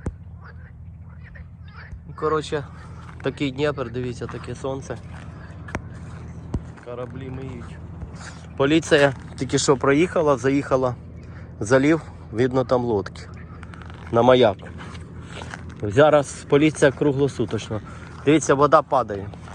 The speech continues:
Е, хлопці, поставив, е, паличку, ось це прийшов. Ось, бачите? Оце впала, була вода, де паличка,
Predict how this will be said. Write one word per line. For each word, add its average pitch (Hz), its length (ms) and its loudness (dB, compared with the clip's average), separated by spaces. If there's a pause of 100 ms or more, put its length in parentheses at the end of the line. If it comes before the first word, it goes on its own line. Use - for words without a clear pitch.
(840)
Е, 107 120 -4
хлопці, 127 420 -4
поставив, 147 640 -8 (480)
е, 120 300 -10 (140)
паличку, 151 420 -6 (140)
ось 101 120 -12
це 120 120 -8
прийшов. 110 460 -12 (340)
Ось, 104 260 -6
бачите? 123 260 -10 (840)
Оце 120 260 -8
впала, 127 400 -6
була 127 320 -4
вода, 131 220 -6
де 131 120 -8
паличка, - 480 -10